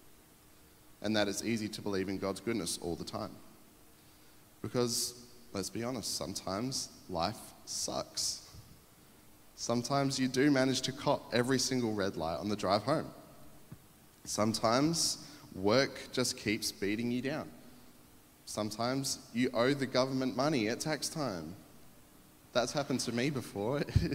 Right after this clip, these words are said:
It's not good. I hated it. <laughs> It sucks. But sometimes it's also much worse. Sometimes we've lost a job.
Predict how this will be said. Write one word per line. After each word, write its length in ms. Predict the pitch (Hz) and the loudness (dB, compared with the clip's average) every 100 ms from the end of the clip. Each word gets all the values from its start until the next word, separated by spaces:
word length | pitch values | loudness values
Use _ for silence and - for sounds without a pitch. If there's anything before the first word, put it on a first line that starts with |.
| - - - - | -4 -12 -16 -10
It's 160 | - - | -6 -2
not 180 | 160 156 | 0 4
good. 320 | 180 120 117 - | 4 4 0 -4
I 80 | |
hated 380 | 131 160 180 139 | 2 2 2 2
it. 180 | 98 - | 0 -2
<laughs> 40 | - - - - - - - - | -10 -12 -14 -20 -20 -20 -10 0
It 160 | 175 | 0
sucks. 720 | - - 202 - - - - - - - - - - - - - - - - - | 2 0 0 -2 -4 -6 -6 -10 -20 -16 -16 -14 -16 -16 -16 -20 -20 -20 -12 0
But 120 | 135 | 2
sometimes 640 | 120 156 180 170 135 127 | 4 4 4 4 4 4
it's 180 | 139 127 | 2 2
also 360 | 156 147 156 156 | 2 2 4 4
much 280 | 151 135 135 | 4 2 0
worse. 580 | 175 135 - - - - - - - - - - - - - - - - | 0 0 -2 -6 -8 -12 -20 -20 -20 -20 -20 -20 -20 -20 -20 -20 -20 -12
Sometimes 500 | 127 131 151 143 135 | -6 -4 0 0 0
we've 100 | 135 | 0
lost 240 | 135 135 143 | 2 2 0
a 60 | |
job. 280 | 139 156 | 0 2